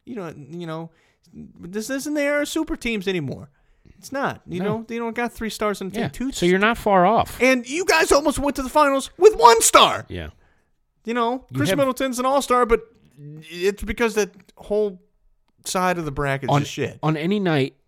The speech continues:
Speaker 2: in the regular season, Giannis could be the best player in the N B A.
Speaker 1: Giannis can
Speaker 2: Don't waste this.
Speaker 1: No.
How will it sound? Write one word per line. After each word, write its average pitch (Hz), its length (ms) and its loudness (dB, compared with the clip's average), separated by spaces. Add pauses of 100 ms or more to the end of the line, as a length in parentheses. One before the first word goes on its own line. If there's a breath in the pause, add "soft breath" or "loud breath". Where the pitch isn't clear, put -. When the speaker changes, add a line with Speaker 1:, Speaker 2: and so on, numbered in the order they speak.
(300)
Speaker 2:
in 131 120 0
the 113 100 -2
regular 110 360 0
season, 87 600 -6
Giannis 98 380 -6
could 95 120 -8
be 92 120 -4
the 85 80 -6
best 82 260 -10
player 71 160 -10
in 62 60 -16
the 50 80 -18
N 50 80 -18
B 50 120 -16
A. - 140 -18 (260)
Speaker 1:
Giannis 143 320 -10
can 135 120 -14
Speaker 2:
Don't 135 200 2
waste 98 300 -2
this. - 320 -12
Speaker 1:
No. 120 300 -16